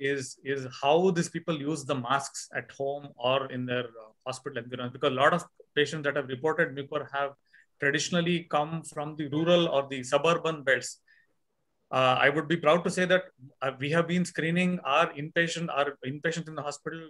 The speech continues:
uh, that have contracted covid, uh, before discharge, and most of them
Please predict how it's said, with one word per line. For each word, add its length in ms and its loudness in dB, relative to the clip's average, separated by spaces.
uh, 140 2
that 140 -2
have 200 -8
contracted 420 -2
covid, 300 -2
uh, 100 -4
before 340 2
discharge, 440 2
and 220 0
most 320 2
of 160 2
them 280 4